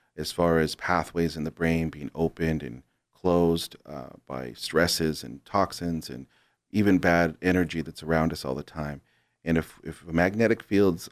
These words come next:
have the ability to open and close pathways in the brain, uh, it's pretty powerful, because pathways in the brain can control so much in your body.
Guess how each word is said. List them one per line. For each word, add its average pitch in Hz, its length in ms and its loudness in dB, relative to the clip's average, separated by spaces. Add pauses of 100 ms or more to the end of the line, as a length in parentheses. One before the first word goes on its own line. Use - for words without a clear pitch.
(240)
have 85 360 0
the 87 100 0
ability 87 400 2
to - 120 -4
open 85 300 0
and 78 100 2
close 82 460 -2 (420)
pathways 87 480 2
in 76 80 0
the 73 80 -4
brain, 76 340 -2 (480)
uh, 76 360 0
it's - 320 -6 (180)
pretty 143 240 2
powerful, 92 480 0
because 80 360 -6
pathways 123 480 2
in 87 80 6
the 82 80 4
brain 92 240 2
can 78 140 -12
control 87 400 0
so 82 200 -2
much 82 240 -2
in 78 80 -10
your 71 100 -8
body. 71 420 -2